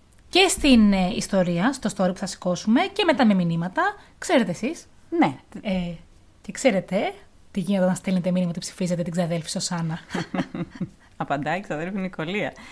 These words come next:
Speaker 2: Με πολύ έτσι δεικτικό τρόπο.
Speaker 1: Κάνω και φατσούλες.
Speaker 2: Κάνεις και
Speaker 1: Μην είσαι
Speaker 2: φατσούλες.
Speaker 1: τέτοια.
Speaker 2: Ναι, ναι, ζορίζεις και κάνεις και φατσούλες. Θα μπείτε λοιπόν, θα ψηφίσετε την αγαπημένη σας ιστορία.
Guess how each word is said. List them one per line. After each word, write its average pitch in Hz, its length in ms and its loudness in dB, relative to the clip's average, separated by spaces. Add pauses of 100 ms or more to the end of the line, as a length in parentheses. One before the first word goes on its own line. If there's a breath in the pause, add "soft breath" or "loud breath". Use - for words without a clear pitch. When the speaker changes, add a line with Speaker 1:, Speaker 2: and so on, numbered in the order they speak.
(120)
Speaker 2:
Με 180 140 2
πολύ 196 300 2
έτσι 170 460 0 (200 soft breath)
δεικτικό 190 880 4 (380 loud breath)
τρόπο. 196 440 2 (500 loud breath)
Speaker 1:
Κάνω 285 260 2
και 294 380 2
φατσούλες. 240 560 0
Speaker 2:
Κάνεις 185 200 0
και 262 60 4
Speaker 1:
Μην 254 100 8
είσαι 220 100 4
Speaker 2:
φατσούλες. 135 280 2
Speaker 1:
τέτοια. 202 180 0
Speaker 2:
Ναι, 147 160 0
ναι, 131 60 -2
ζορίζεις 175 340 -2
και 226 60 -12
κάνεις 247 160 0
και 233 60 -10
φατσούλες. 202 300 -6 (500 loud breath)
Θα 220 160 10
μπείτε 233 260 4
λοιπόν, 233 500 4
θα 240 100 4
ψηφίσετε 240 400 0
την 233 120 2
αγαπημένη 226 380 2
σας 233 120 -4
ιστορία. 226 400 0